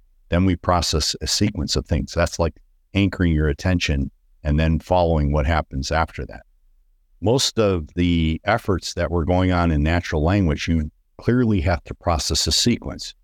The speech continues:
You have to process the relative, uh, relationships of words in a sentence, uh, the relationships of one sentence to a previous sentence, okay? The gr-, a group of sentence to a previous chapter,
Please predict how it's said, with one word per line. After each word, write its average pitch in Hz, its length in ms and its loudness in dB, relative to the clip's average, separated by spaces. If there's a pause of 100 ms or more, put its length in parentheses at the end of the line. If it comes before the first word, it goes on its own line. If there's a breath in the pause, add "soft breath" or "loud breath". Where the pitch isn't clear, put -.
You 78 100 0
have 80 140 2
to - 80 -2
process - 600 -2 (440)
the 78 60 -6
relative, 95 760 0 (640)
uh, 82 200 2
relationships 85 840 2
of 73 120 0
words 92 460 2
in 85 100 2
a 73 60 2
sentence, 107 720 0 (560)
uh, 80 360 2
the 80 260 2
relationships 92 680 2
of 78 100 0
one 90 240 2
sentence 90 460 -2
to - 100 -2
a 80 40 0
previous 101 420 0
sentence, 101 600 -2 (320)
okay? 87 400 0 (440)
The 80 480 2
gr-, 92 120 -2
a 76 100 0
group 101 260 0
of 110 120 0
sentence - 800 -2
to - 120 0
a 73 40 0
previous 90 480 0
chapter, 98 580 0